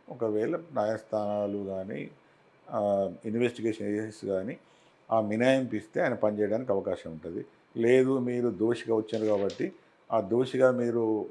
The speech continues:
ఆ, ఉన్నారు కాబట్టి ముఖ్యమంత్రిగా మీరు విధులు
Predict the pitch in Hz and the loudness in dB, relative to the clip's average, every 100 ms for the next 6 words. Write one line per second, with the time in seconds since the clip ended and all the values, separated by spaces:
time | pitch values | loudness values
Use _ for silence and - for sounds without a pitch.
0 | 110 101 101 98 95 113 113 113 - 107 | -2 0 0 0 -2 -4 -2 -2 -2 -2
1 | 101 101 101 - - _ - - - - | 0 0 -4 -12 -14 _ -20 -20 -20 -12
2 | 113 117 131 127 117 120 117 113 107 107 | -8 0 4 4 4 4 4 2 0 0
3 | - - _ - 104 113 131 127 113 | -2 -14 _ -6 4 6 8 6 4